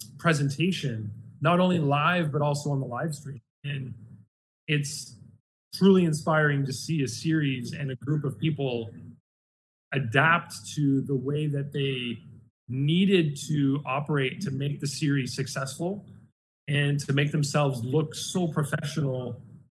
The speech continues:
on, on camera, because I think the perception of the international drift community is so important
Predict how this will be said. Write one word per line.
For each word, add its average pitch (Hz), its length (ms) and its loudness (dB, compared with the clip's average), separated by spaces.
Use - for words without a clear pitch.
on, 143 480 2
on 135 160 -2
camera, 160 360 2
because 135 420 -2
I 156 80 4
think 226 380 -2
the 156 140 2
perception 151 800 0
of 139 380 -2
the 147 140 -2
international 156 500 0
drift 151 260 -2
community 131 420 -2
is 120 160 -6
so 165 180 0
important 143 540 -2